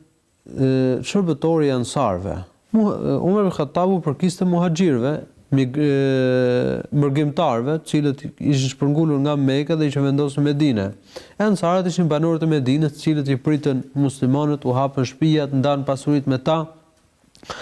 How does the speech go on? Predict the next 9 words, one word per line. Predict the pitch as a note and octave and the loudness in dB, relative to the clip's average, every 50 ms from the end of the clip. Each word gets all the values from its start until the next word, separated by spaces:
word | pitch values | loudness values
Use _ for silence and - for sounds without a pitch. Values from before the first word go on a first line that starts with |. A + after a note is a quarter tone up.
| - - - - - _ | -14 -18 -18 -20 -12 _
dhe | - F3 C#3+ E3 D#3+ | -2 0 2 2 2
përbanin | D#3 E3 D3 C3+ D#3 E3 F3 F3 E3 D#3 | 0 0 0 0 0 0 2 2 2 2
mbështetje | D3 C#3+ C#3 - F3 E3+ E3 - D3+ | 0 -2 0 0 0 0 0 0 -2
të | C#3 C#3 | -2 -2
fuqishme | - C#3+ B2+ - - F#3+ F3 - - - C#3 B2+ A#2+ A#2+ | -2 -2 -2 0 2 0 0 0 -2 -2 -2 -2 -2 -2
për | - C#3+ C#3 C#3 C#3 C3+ - - - _ _ - | -2 0 0 0 0 -2 -6 -14 -20 _ _ 0
ymmetin | D3+ D#3 D3+ D3+ D#3 C3+ - C#3 C3+ | 2 2 2 2 0 0 0 0 -2
islam | C3 B2 - - D3 C#3+ C#3 C#3+ C3+ | -2 -2 -2 -4 -2 -2 -2 -4 -4
që | C#3 - C#3+ | -2 0 2